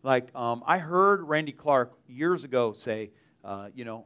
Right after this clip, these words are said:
um, "I take people to Brazil to get them activated in the gifts." And I was just like, "I could probably do that." And so I just started taking teams to Nicaragua, and it started happening. Um, and so that's why we go on these trips to get people activated, 'cause we want people to experience God and operate in the presence and power of God.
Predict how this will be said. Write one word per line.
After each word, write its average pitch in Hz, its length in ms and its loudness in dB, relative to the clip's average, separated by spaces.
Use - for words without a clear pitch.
um, 101 200 -18
"I 113 80 -14
take 147 200 -6
people 156 220 -4
to 131 60 -2
Brazil 127 300 0
to 135 60 -4
get 127 120 -4
them 123 120 -8
activated 131 420 0
in 120 80 -12
the 104 60 -20
gifts." 147 420 -4
And 135 80 -8
I 143 60 4
was 139 100 0
just 113 120 -12
like, 123 160 0
"I - 60 4
could - 140 -6
probably 113 240 2
do 117 120 -16
that." 113 280 -6
And 143 140 -4
so 160 80 4
I 160 60 6
just 156 100 -4
started 147 220 -2
taking 139 180 -4
teams 135 240 -12
to 120 60 -16
Nicaragua, 117 560 0
and 127 120 -10
it 117 60 -10
started 127 240 -2
happening. 113 460 -2
Um, 107 340 -8
and 127 160 -12
so 120 240 0
that's 147 260 2
why 156 120 4
we 139 80 -4
go 135 100 -2
on 131 80 -6
these 120 140 -14
trips - 240 -12
to - 40 -20
get 110 100 -10
people 104 200 -10
activated, 95 420 -12
'cause - 100 -20
we 123 40 -20
want 120 80 -18
people 123 220 -14
to - 20 -12
experience 131 480 -12
God 107 240 -6
and 117 160 -14
operate 104 400 -8
in 110 80 -20
the 113 60 -20
presence 101 320 -18
and 90 80 -20
power 104 200 0
of 104 120 -8
God. 120 240 2